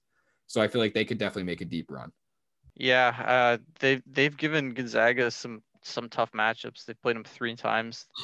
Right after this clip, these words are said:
Speaker 2: this season, and they
Speaker 1: So
Speaker 2: lost all three, but, I mean, it's Gonzaga, so you can't, can't really hold that against them. And they played 'em in their, their, uh, conference championship game, and they were right with them the whole way through, and Gonzaga kind of pulled away a little bit at the end, but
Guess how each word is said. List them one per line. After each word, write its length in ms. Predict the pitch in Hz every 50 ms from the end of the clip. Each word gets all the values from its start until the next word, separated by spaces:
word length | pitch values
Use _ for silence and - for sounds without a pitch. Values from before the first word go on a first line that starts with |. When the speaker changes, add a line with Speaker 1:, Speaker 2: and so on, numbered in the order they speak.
| -
Speaker 2:
this 140 | - 123 -
season, 440 | - - 123 117 117 131 127 123 120
and 160 | 117 113 113 _ _ _ _ _ _ -
they 80 | 139
Speaker 1:
So 40 | 139
Speaker 2:
lost 200 | 156 185 208 -
all 140 | 214 190 165
three, 420 | - - 165 170 165 135 113 120
but, 300 | 127 - 127 120 117 110
I 80 | 117 123
mean, 200 | 123 120 117 113
it's 140 | 117 110 -
Gonzaga, 560 | - 117 113 117 120 127 123 104 107 117 113
so 260 | - - - 117 107 110
you 120 | 113 113 - -
can't, 200 | - 135 123 117 - _ _ - _ _ _
can't 200 | - - 156 147
really 140 | 147 151 135
hold 220 | 120 123 123 123
that 120 | 123 120 113
against 320 | 113 - 110 123 139 -
them. 140 | - 117 110
And 180 | 107 107 - _ _ _ _ _ _ _ _ -
they 100 | 127 123
played 260 | - - 135 139 139
'em 140 | 143 143 135
in 100 | 131 127
their, 340 | 127 123 120 117 113 113 117
their, 300 | 131 127 117 113 117 117
uh, 340 | 117 117 113 113 110 110 107 - _ _ _
conference 420 | - - - 131 123 117 - 117 -
championship 460 | - - 120 120 131 143 147 - 147
game, 260 | - 135 135 135 123
and 220 | 120 113 110 - - _ _ _ - - _ _ _ _ -
they 100 | 113 123
were 280 | 143 170 185 190 160 117 110 113 -
right 260 | 117 117 123 147 147
with 220 | 135 135 139 147 _
them 180 | - 120 107 -
the 80 | -
whole 340 | - - - - 127 127 127
way 160 | 123 127 120 120
through, 300 | - - 123 120 113 113
and 200 | 107 - - -
Gonzaga 440 | - 127 131 123 127 127 123 120 113
kind 200 | - 139 127 123
of 100 | 117 -
pulled 220 | - 139 131 120
away 200 | 120 123 123 117
a 60 | 113
little 140 | 110 113 110
bit 120 | 107 113
at 100 | 107 104
the 140 | - 107 107
end, 220 | 113 127 127 113 95
but 160 | 107 101